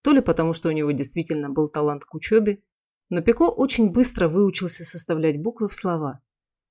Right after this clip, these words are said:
И когда он думал, что Юла не видит,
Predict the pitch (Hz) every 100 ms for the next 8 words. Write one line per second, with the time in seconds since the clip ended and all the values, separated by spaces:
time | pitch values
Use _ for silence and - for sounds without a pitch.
0 | _ _ 180 233 240 302 302 233 247 220
1 | 190 - 185 208 196 165 156 165 240 170
2 | -